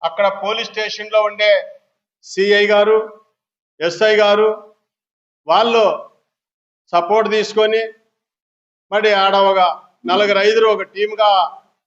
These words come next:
భూదందాలు టీమ్‌గా ఏర్పాటు చేసుకొని, ఎక్కడైతే విలువైన భూములు ఉన్నాయో ఇటికలపల్లి పోలీస్ స్టేషన్ చుట్టూరా, ఆ భూములన్నిటిపైన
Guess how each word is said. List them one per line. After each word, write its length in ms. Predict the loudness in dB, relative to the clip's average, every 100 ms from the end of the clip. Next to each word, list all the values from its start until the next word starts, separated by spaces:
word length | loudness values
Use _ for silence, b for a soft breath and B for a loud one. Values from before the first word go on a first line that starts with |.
| _ _ -8
భూదందాలు 640 | -2 0 2 2 2 0
టీమ్‌గా 540 | -4 -2 -2 0 0 0
ఏర్పాటు 520 | -2 -4 -2 -2 -2
చేసుకొని, 440 | -4 -4 -2 -2 -4 -10 _ _ _ _ _ _ _ _ _ _ _ _ _ -8
ఎక్కడైతే 760 | -6 -2 0 0 0 0 2 0
విలువైన 480 | 0 0 0 0 -2
భూములు 420 | -2 -6 -4 -8
ఉన్నాయో 540 | -2 0 2 0 -2 _ _ _ -18
ఇటికలపల్లి 560 | -8 -4 -2 0 -2
పోలీస్ 360 | -2 -4 -6 -8
స్టేషన్ 400 | -8 -8 -10 -16 -14
చుట్టూరా, 640 | -6 0 4 2 2 -8 -20 _ _ _ _ _ _ _ _ _ _ _ _ -2
ఆ 140 | 0
భూములన్నిటిపైన 1200 | 2 2 2 2 0 -2 -8 -2 0 0 0 -2